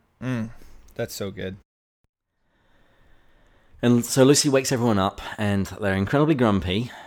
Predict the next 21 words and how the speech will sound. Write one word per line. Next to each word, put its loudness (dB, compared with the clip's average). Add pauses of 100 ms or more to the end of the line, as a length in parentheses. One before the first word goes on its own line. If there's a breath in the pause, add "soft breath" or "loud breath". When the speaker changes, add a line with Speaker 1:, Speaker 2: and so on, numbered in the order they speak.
(260 loud breath)
Speaker 2:
uh, -4 (340)
and -4 (240)
she -4
just -2
starts -2
following -2
Aslan, -4
and -4
they -4
thankfully -10 (140)
do -6
follow -6
her. -6 (920 soft breath)
Uh, -10
and -6
I 0
think -4
this -4
does 0
point -4
to -2